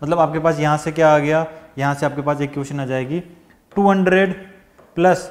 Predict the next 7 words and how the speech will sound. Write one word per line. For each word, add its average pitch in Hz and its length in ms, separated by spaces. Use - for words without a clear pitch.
थ्री 170 220
एक्स - 480
इक्वल 139 300
टू 196 200
सिक्स 208 440
फिफ्टी, 190 360
ओके, 151 280